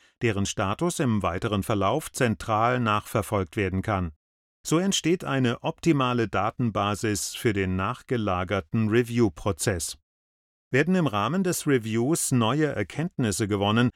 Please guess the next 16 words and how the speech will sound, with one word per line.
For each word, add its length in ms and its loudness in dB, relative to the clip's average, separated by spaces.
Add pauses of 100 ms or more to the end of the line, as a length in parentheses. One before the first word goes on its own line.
(260)
so 160 -2
sollten 380 0
diese 320 0
unmittelbar 680 0
durch 300 0
Aktualisierung 960 2
beziehungsweise 680 0
Erstellung 560 0
von 260 0
Wissens- 540 0
und 300 -2
How-to-Artikeln 1160 0 (200)
sowie 340 2
Runbooks 680 2
festgehalten 800 0
werden. 380 0